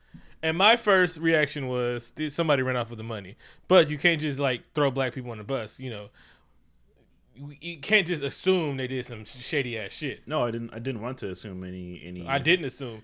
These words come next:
Speaker 2: any
Speaker 1: because it didn't happen. So what happened?
Speaker 2: Somebody ran off with the money.
Speaker 1: God damn it! Should have never gave you niggas money.
Speaker 2: It, no, it really looks like somebody ran off with the money.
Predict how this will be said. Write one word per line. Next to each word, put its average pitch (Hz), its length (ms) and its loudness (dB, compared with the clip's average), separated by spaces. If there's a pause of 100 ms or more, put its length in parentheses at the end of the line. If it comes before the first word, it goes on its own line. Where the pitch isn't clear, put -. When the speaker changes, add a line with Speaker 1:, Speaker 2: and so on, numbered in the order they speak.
(140)
Speaker 2:
any - 80 -6
Speaker 1:
because 147 180 2
it 135 80 -2
didn't 143 180 -2
happen. 131 280 -4 (320)
So 156 160 -6
what 151 100 2
happened? 107 280 -2 (1600)
Speaker 2:
Somebody 90 460 -10
ran 76 180 -14
off - 180 -20 (120)
with 82 100 -18
the - 80 -20
money. 73 140 -18
Speaker 1:
God 294 360 12
damn 127 220 -6
it! 117 60 -12 (3000)
Should - 140 -12
have 165 60 0
never 190 160 4
gave 202 160 8
you 214 80 0
niggas 208 240 6
money. 240 280 8 (220)
Speaker 2:
It, 117 180 0
no, 113 240 0
it 101 40 -4
really 98 240 -2
looks 87 220 -6
like 80 160 -10
somebody 80 240 -12
ran 78 180 -14
off 73 160 -18
with - 100 -14
the 78 60 -16
money. 76 200 -16